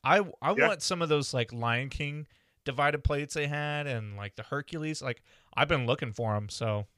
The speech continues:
Speaker 1: if anybody has a, has some insight to where those could be. But yeah, dude,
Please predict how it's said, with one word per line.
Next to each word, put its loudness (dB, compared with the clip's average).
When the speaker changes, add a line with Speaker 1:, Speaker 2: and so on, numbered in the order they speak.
Speaker 1:
if -2
anybody 4
has 6
a, 4
has 2
some -2
insight 2
to -8
where 2
those 2
could -16
be. 0
But -2
yeah, 6
dude, 0